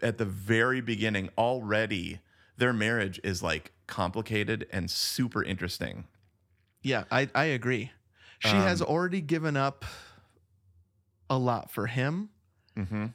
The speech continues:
Speaker 2: And she, like, he comes home and he's like,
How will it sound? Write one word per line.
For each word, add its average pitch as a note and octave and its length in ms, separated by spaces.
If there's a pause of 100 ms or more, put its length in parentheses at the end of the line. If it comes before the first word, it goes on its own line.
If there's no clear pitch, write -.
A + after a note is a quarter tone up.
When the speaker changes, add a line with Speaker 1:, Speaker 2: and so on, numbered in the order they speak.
Speaker 2:
And C#3 200
she, D3 420 (280)
like, D#3 200
he G#3+ 140
comes G3+ 240
home F#3+ 180
and F3 80
he's D3 140
like, B2 420